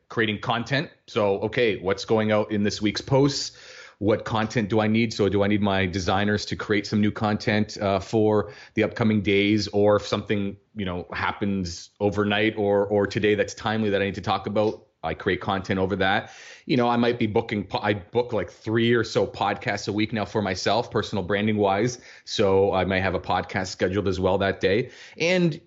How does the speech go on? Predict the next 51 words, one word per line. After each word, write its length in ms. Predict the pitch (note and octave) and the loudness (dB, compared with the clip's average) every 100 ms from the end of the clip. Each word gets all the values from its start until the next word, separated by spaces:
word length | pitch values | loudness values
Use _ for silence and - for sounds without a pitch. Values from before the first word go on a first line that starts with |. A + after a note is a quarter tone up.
| - | -2
not 260 | B2 C3 | 2 2
every 240 | B2 B2 B2 | 2 2 2
day, 280 | A2+ A2+ B2+ | 2 0 0
but 300 | A2+ A2 A2 | 0 0 0
either 320 | A2 A2 G#2+ | 0 0 0
I'll 140 | G#2 | -2
get 200 | G#2+ A2+ | 0 -2
on 120 | A2 | -2
a 60 | G#2 | -4
Skype 340 | - - A#2 | -6 -4 -4
call 220 | - A2 G#2+ | -2 -2 -2
with 160 | G#2 | -4
clients 500 | - A#2 A2 C3 C#3 - | -4 -2 0 -2 -6 -2
or 360 | G#2 G#2 G2+ | 2 4 2
answer 280 | G#2 G#2+ - | 0 -2 -2
them 180 | G#2 G2+ | -2 -2
via 220 | G2+ G2+ | 2 2
email 360 | G2+ G#2 G#2+ G2+ | 2 2 2 0
and 80 | G2 | -2
text 280 | G#2+ - | -4 -4
message. 320 | G#2+ G#2 G#2+ - | -4 -4 -6 0
Or 340 | D#3 C#3+ C#3 - - | 2 4 0 -4 -4
if 200 | A#2+ - | -2 2
they're 100 | C3 | 4
local, 480 | A#2+ G#2+ A#2 A2+ G2+ | 4 4 4 2 2
I'll 120 | - F#2+ | -2 0
be 200 | G#2 G2 | 2 2
ha-, 160 | G2 | 2
having 260 | G2 A2 A2 | 0 0 -2
a 60 | |
quick 220 | G2+ A2+ A2 | -2 -2 0
meeting 260 | A2+ A#2 | 0 0
with 140 | F#2 - | -2 -2
them 160 | F#2+ | -2
as 100 | F2+ | 0
well, 200 | G2 G2 | 2 2
just 200 | F2+ F2+ | 0 -4
in 100 | F#2+ | -4
person. 440 | E2+ G2 G#2+ F#2 D#2+ | -2 -4 -2 -4 -2
But 180 | F2 | 0
for 80 | - | 2
the 80 | C#3+ | 2
most 240 | E3 G3+ | 2 2
part, 100 | - | 0
my 120 | B2+ A#2 | 0 0
clients 400 | - B2 A#2+ A2 | 0 -2 0 0
are 120 | G#2+ | 2
all 160 | A2 | 4
over 200 | A2+ G#2+ | 4 2
the 80 | G2 | -2
world. 480 | F2+ F#2 G#2 D3 D3 | 0 2 4 2 -2